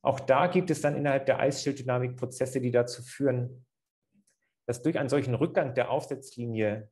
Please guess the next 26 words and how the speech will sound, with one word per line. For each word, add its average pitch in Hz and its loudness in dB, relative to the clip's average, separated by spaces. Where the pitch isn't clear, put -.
wir 123 -2
möglicherweise 120 0
das, - -8
den 123 -4
Verlust 120 -2
von 135 -8
diesem 120 -2
restlichen 127 -2
Eisschild 117 -2
hier 107 2
nicht 135 0
mehr 139 2
stoppen 139 -2
können, 120 -4
auch - -4
wenn 131 4
der 117 4
eigentliche 143 2
Auslöser 131 2
hier 101 0
vorne 113 -2
nur 120 0
ein 123 0
relativ 123 0
kleiner, 107 -6
ähm, 101 -4